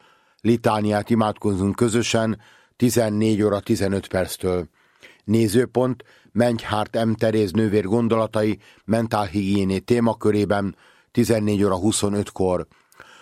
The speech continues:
A hírpercek és az imalánc után irgalmasság órája,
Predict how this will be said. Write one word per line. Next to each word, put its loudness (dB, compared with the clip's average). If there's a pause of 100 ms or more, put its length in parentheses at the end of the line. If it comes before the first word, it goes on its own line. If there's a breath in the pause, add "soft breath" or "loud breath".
(200 loud breath)
A 2
hírpercek 0
és -2
az -2
imalánc 0
után -2 (260 soft breath)
irgalmasság 0
órája, 0